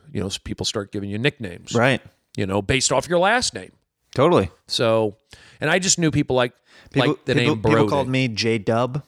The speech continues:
Speaker 2: J-Watt.
Speaker 1: J-Watt, there you go.
Speaker 2: Mm-hmm.
Speaker 1: J J Watt.
Speaker 2: Whenever I, uh, I was growing up, I actually,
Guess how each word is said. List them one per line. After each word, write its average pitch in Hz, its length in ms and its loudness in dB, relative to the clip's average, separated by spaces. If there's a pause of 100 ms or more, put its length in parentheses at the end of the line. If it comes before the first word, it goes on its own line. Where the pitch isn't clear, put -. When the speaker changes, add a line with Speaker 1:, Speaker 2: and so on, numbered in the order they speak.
(180)
Speaker 2:
J-Watt. 117 760 0 (280)
Speaker 1:
J-Watt, 110 640 0
there 107 140 0
you 120 160 4
go. 113 120 8 (100)
Speaker 2:
Mm-hmm. 139 100 4
Speaker 1:
J 110 220 -4
J 113 280 -2
Watt. 143 460 0
Speaker 2:
Whenever 123 460 0
I, 113 240 2
uh, 95 400 2 (420)
I 117 120 0
was 113 160 0
growing 113 280 0
up, 110 200 0
I 107 160 -2
actually, 104 500 0